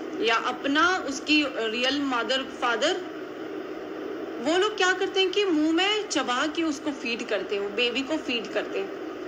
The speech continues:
वो खा नहीं सकता ना, तभी चबा के देखते हैं। अब जब दादू की बारी आए, जब दादू चबा के देते समय, after two years, मतलब दो तीन साल के बाद जब बेबी,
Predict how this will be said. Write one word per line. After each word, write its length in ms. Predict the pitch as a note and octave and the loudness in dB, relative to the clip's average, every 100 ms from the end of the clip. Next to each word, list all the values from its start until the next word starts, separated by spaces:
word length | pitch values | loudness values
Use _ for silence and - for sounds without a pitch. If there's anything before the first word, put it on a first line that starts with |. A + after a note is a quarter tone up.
| - | -2
वो 100 | C4+ | -2
खा 280 | C4 C4+ C#4+ | 0 0 2
नहीं 180 | F4+ F#4+ | 2 2
सकता 340 | A#3 - A#3 | -2 -2 0
ना, 140 | D4+ | 0
तभी 380 | D#4+ C4 B3 F4+ | 0 0 4 4
चबा 340 | F4+ A#3 A3 A3+ | 4 0 0 0
के 160 | C#4 | 0
देखते 340 | A3 D#3+ - - | 0 -2 -4 -6
हैं। 180 | F#3 - - - - - | -6 -6 -8 -8 -8 -2
अब 360 | B3+ C4+ - - | 0 0 -6 0
जब 160 | C4 D4+ - - - G#3+ | 0 0 -4 -10 -6 0
दादू 320 | B3 A#3+ F#4 | 0 2 2
की 160 | F#4+ G4+ | 4 4
बारी 360 | C#4+ A3+ A#3+ | 4 2 0
आए, 300 | A#3 G#3 A#3+ - - - | 0 0 -4 -6 -10 -4
जब 220 | C4+ C4 A3+ | -2 0 2
दादू 460 | B3 A#3 E4+ G4 F#4 - | 2 4 2 2 -2 -2
चबा 300 | C#4+ A#3+ A#3+ | 0 2 0
के 200 | C4+ E4 | 2 2
देते 360 | B3 A#3 A3 C4 | 2 2 0 -2
समय, 540 | C4+ A3+ A3+ D4 F4+ - - - - B3 | -2 -2 0 2 0 -2 -10 -10 -2 0
after 640 | C4+ - G4+ G#4+ G#4 F#4+ | 0 0 0 0 0 2
two 240 | F4+ F#4+ | 4 4
years, 300 | C4+ F#3+ - | 2 -2 -4
मतलब 240 | G#3 A#3+ C#4+ | -4 -2 -2
दो 240 | A3 C4+ | -2 -4
तीन 260 | C#4 E4+ E4 | 0 0 2
साल 320 | D#4+ C#4 D4 | 2 2 2
के 120 | E4 | 0
बाद 240 | C4 C#4 A3+ | 0 0 -2
जब 120 | B3 - - - - - - - - - | -4 -6 -10 -10 -8 -8 -6 -6 -6 0
बेबी, 400 | A#3+ A#3+ D4+ | 2 4 4